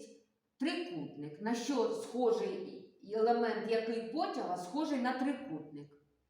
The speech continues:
Так, вірно, це труба. Так, малята, вирушаємо, веземо левенятко в зоопарк.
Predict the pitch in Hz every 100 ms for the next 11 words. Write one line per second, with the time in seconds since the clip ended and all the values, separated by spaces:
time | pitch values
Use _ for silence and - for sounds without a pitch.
0 | _ _ _ _ _ _ - 320 240 -
1 | 254 277 240 - 156 - - - - -
2 | 254 330 - - - - 240 233 - 151
3 | 151 - - - _ _ _ _ _ _
4 | _ _ _ _ _ - 240 233 - 185
5 | 170 156 - 139 - 180 180 160 - 208
6 | 320 381 339 320 330 330 - 165 165 180
7 | 165 165 254 - 208 185 151 147 151 233
8 | 214 208 202 165 262 226 - 131 127 -